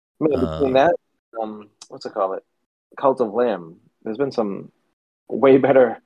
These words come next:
Speaker 1: indies than fucking
Speaker 2: I mean,
Speaker 1: mainstream games.
Speaker 2: Vampire Survivors was this year too. That game's fucking
Speaker 1: Yeah.
Speaker 2: fantastic. I, I don't think it's on anything but P C yet.
Speaker 1: No,
Speaker 2: Mike,
Speaker 1: just
Speaker 2: you should
Speaker 1: P C.
Speaker 2: download Vampire Survivors 'cause that shit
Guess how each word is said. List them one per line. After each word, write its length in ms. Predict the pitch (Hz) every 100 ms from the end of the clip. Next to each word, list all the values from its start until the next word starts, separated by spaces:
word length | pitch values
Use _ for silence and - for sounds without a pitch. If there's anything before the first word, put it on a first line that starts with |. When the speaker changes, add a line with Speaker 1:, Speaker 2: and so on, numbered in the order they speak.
| _
Speaker 1:
indies 440 | 143 139 113 104 104
than 220 | 104 107
fucking 640 | - - - 123 110 104 _ _ _ _ _ -
Speaker 2:
I 80 |
mean, 60 | 127
Speaker 1:
mainstream 360 | 127 90 104 98
games. 160 | 98 - - _ _
Speaker 2:
Vampire 540 | 92 92 92 95 104 98
Survivors 460 | - 101 104 107
was 80 | 104
this 200 | 101 -
year 140 | 107 95
too. 160 | 107
That 160 | 92 85
game's 200 | 85 78
fucking 280 | 95 90 85
Speaker 1:
Yeah. 80 | -
Speaker 2:
fantastic. 800 | - 80 73 82 82 - 95 _ -
I, 100 | 92
I 200 | - -
don't 160 | 95
think 140 | 92 90
it's 100 | 85
on 160 | 82
anything 480 | 78 80 80 - 80
but 180 | 80 -
P 160 | - 82
C 160 | -
yet. 160 | 85 80
Speaker 1:
No, 100 | 104
Speaker 2:
Mike, 100 | 95
Speaker 1:
just 100 | 110
Speaker 2:
you 40 | 101
should 140 | 98
Speaker 1:
P 60 | 95
C. 0 |
Speaker 2:
download 240 | 80 73
Vampire 320 | 76 80 113
Survivors 300 | - 76 50
'cause 100 | -
that 140 | - -
shit 240 | - -